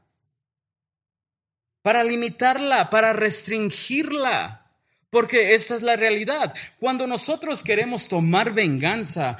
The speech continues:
por nuestras propias manos, ¿sabe qué pasa? El pecado, el coraje, nuestra carne siempre se interponen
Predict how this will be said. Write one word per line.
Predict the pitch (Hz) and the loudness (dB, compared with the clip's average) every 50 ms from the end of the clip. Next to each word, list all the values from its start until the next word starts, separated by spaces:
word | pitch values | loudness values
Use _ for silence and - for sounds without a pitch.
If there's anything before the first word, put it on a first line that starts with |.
| - - _ | -14 -18 _
por | - 180 220 262 254 | 0 2 2 2 2
nuestras | 262 262 254 - - 185 196 175 - | 0 -2 0 0 0 0 0 -2 -2
propias | - 190 196 208 - 196 208 185 160 135 | -2 -2 -4 -4 -2 -2 0 0 0 0
manos, | 147 151 151 160 185 220 247 277 285 277 - - - - - | 0 0 0 0 0 -2 -4 -4 -2 -2 -2 -2 -4 -8 -8
¿sabe | - - 196 190 196 196 | -6 -4 -2 -2 -2 -2
qué | 196 196 - | -4 -4 -6
pasa? | - 175 175 190 - 254 262 277 269 - - _ _ _ _ _ _ - | -2 -2 -2 0 0 -2 -2 -4 -6 -10 -14 _ _ _ _ _ _ -10
El | - 127 135 131 | -8 -6 -6 -4
pecado, | - 139 123 117 - 160 170 185 202 220 226 269 285 262 175 - - - | -4 -6 -6 -6 -4 -2 0 0 0 0 -2 -4 -8 -8 -10 -14 -16 -8
el | - 151 151 135 - | -6 -4 -4 -4 -6
coraje, | - 139 135 139 151 185 226 - - 269 277 277 240 - - - | -6 -4 -2 0 0 0 0 -2 -4 -6 -6 -6 -6 -10 -12 -10
nuestra | - 143 151 151 - - - 135 127 - | -6 -4 -2 0 0 0 0 -2 -4 -2
carne | - 185 208 220 226 247 254 262 254 - - - | 0 0 0 0 0 -4 -4 -4 -6 -8 -8 -4
siempre | - - - - - 151 185 214 247 - 277 294 277 | 0 2 2 2 2 2 2 2 0 0 -2 -2 0
se | - - 285 | 0 0 0
interponen | 269 269 277 269 226 175 - 190 185 190 190 196 196 202 208 | -2 -2 -4 -4 -4 -4 -6 -4 -4 -2 -2 -2 -2 -4 -4